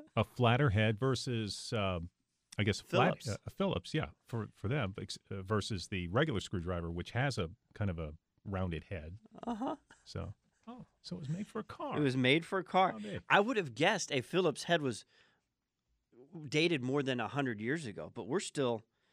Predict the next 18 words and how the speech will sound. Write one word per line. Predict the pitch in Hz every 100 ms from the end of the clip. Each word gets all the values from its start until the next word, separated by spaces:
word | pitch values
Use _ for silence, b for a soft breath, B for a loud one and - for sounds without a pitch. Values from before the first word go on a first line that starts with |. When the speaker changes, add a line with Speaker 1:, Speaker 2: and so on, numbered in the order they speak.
| _ _ _ _
Speaker 2:
what, | - 123 - - _ _ _
ni-, | 120 131 -
eighteen, | 127 - - 135 127
nineteen | 120 127 131 - 139
thirty-six? | 127 135 139 - 147 - - - 71
You | 110
know, |
we're, | 107 127
we're | 123 123 -
at | 123
ninety-one | 107 107 127 139 131 131
years | 120 131 139 - - -
that | 131
that | 131 123 -
technology's | 139 127 123 135 127 127
been | 139
around. | 135 131 151 b b b b b
Something | - - 214 165